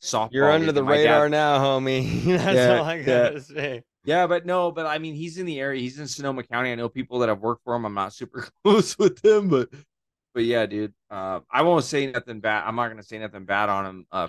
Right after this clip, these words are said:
Speaker 1: personally. I've, I've heard some shit, but you know, it, it, it is what it is. And if, if, if someone's like, "Oh, that chef was an asshole," well, sometimes chefs are assholes.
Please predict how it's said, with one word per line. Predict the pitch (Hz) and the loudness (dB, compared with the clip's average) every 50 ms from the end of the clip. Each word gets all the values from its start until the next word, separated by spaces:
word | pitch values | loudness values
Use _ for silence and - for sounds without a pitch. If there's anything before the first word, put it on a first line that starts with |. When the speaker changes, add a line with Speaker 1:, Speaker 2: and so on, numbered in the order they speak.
| - - | -6 -4
Speaker 1:
personally. | 107 107 98 - - - 98 98 95 | -4 -4 -4 -4 -10 -18 -18 -12 -10
I've, | 87 90 - 95 | -10 -10 -8 -6
I've | - 104 95 | -6 -6 -6
heard | 104 107 107 104 | -4 -6 -8 -8
some | - 110 98 | -10 -18 -16
shit, | - - 110 107 95 - | -10 -4 -2 -2 -2 -4
but | - 92 73 | -6 -10 -10
you | 85 101 | -8 -8
know, | 98 95 95 98 98 | -6 -4 -2 -2 -2
it, | 98 | -2
it, | 95 92 95 95 - - | -4 -4 -6 -6 -8 -8
it | 107 101 95 90 | -12 -12 -12 -12
is | - 101 104 | -16 -14 -10
what | 101 98 | -6 -6
it | 98 92 | -4 -2
is. | 95 101 107 107 104 101 | -2 0 0 -2 -2 -6
And | 98 95 92 | -14 -16 -16
if, | 92 82 _ _ - | -18 -18 _ _ -12
if, | 98 98 92 92 _ _ _ _ _ _ _ _ _ _ _ - | -10 -10 -10 -10 _ _ _ _ _ _ _ _ _ _ _ -6
if | 107 101 92 | -6 -6 -4
someone's | - - 120 117 120 110 98 | -2 -2 -2 0 0 -2 -2
like, | 98 92 - - | -4 -6 -4 -2
"Oh, | 127 120 107 98 | -2 0 0 2
that | 113 117 117 117 | 0 -2 -2 -2
chef | - - 120 110 - | -2 -2 -2 -2 -2
was | 113 110 98 | -6 -10 -8
an | 101 95 | -6 -6
asshole," | 95 104 107 - - 127 120 120 113 104 | -4 -4 -6 -6 -4 -2 -2 -2 -2 -4
well, | 101 101 98 | -6 -8 -8
sometimes | 95 - 123 120 120 131 127 120 | -8 -4 -4 -2 -2 -2 -2 -2
chefs | - - 127 120 - - | -2 0 -2 -2 -2 -4
are | 107 95 | -6 -2
assholes. | 95 101 113 110 - 104 85 82 90 _ - - | -2 -2 -2 -4 -6 -16 -18 -18 -18 _ -20 -20